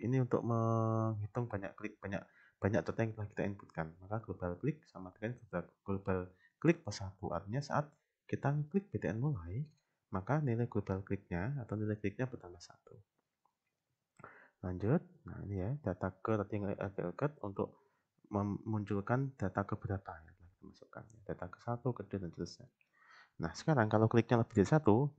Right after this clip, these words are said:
nah kita baru tambahkan, ya kan? Add item to list, list, nama listnya apa?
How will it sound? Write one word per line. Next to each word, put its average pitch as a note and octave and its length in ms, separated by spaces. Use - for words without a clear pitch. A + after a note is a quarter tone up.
nah - 80
kita - 240
baru A2 320
tambahkan, F#2 400
ya E2+ 80
kan? B2 240
Add A#2 160
item B2+ 320
to A2+ 80
list, A2 400
list, A2 400
nama G2 320
listnya F2 320
apa? C3+ 320